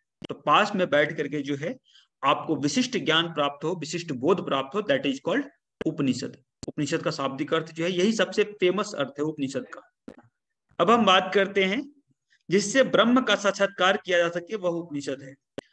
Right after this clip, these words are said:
उपनिषद के बारे में और कहा गया है कि जिससे ब्रह्म का साक्षात्कार किया जा सके। तो जो ब्रह्म है, जो ultimate knowledge है, उसका साक्षात्कार किया जा सके उसको उपनिषद कहते हैं। विषय वस्तु क्या है भाई उपनिषद की, तो पूछता है कई बार कि बताइए उपनिषद का विषय वस्तु क्या है।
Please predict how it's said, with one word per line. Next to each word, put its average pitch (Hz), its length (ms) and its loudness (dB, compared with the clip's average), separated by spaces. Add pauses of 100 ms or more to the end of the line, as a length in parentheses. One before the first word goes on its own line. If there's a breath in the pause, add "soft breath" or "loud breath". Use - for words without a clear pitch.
(400 loud breath)
उपनिषद 196 300 -2
के 220 60 4
बारे 220 180 4
में 214 60 2
और 208 200 2
कहा 208 220 4
गया 214 140 2
है 233 60 2
कि 233 100 -2
जिससे 196 360 -4
ब्रह्म 233 440 0
का 196 120 -2
साक्षात्कार 170 520 -4
किया 147 160 -4
जा 127 60 -4
सके। - 280 -20
तो - 140 -8
जो 175 100 0
ब्रह्म 180 340 2
है, 220 160 2
जो 220 100 0
ultimate 180 560 0
knowledge 160 360 0
है, 240 100 -8 (480)
उसका 185 280 2
साक्षात्कार 185 520 0
किया 170 180 0
जा 147 60 0
सके 165 180 -8
उसको 175 260 -4
उपनिषद 165 320 -6
कहते 151 280 -2
हैं। 185 200 -8 (380 soft breath)
विषय 190 260 6
वस्तु 240 280 2
क्या 208 200 2
है 208 100 2
भाई 208 120 2
उपनिषद 202 420 -2
की, 247 340 -6 (120)
तो 180 80 -6
पूछता 185 300 -4
है 220 60 2
कई 214 200 0
बार 202 200 0
कि 208 100 -8
बताइए 196 280 -2
उपनिषद 190 400 -4
का 196 80 -4
विषय 175 220 -4
वस्तु 170 260 -2
क्या 131 160 -8
है। 120 140 -14